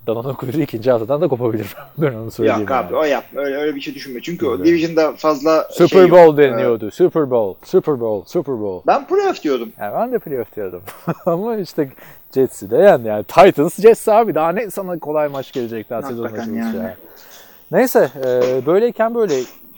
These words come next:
Speaker 1: Var mı başka diyeceğim bir şey?
Speaker 2: Yok abi.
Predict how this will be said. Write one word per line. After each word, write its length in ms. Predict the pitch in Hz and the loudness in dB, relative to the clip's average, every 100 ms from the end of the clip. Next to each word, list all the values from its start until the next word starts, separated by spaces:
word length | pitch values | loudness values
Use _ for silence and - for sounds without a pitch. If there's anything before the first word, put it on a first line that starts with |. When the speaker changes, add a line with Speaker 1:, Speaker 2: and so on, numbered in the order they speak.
| - | -14
Speaker 1:
Var 260 | 143 170 | 4 6
mı 60 | 277 | 6
başka 260 | 190 - 135 | 4 0 -6
diyeceğim 320 | 117 117 107 | -6 -6 -8
bir 40 | |
şey? 160 | - 98 _ _ _ _ _ _ _ _ | -10 -10 _ _ _ _ _ _ _ _
Speaker 2:
Yok 220 | 151 180 165 | 2 2 2
abi. 220 | 147 | -2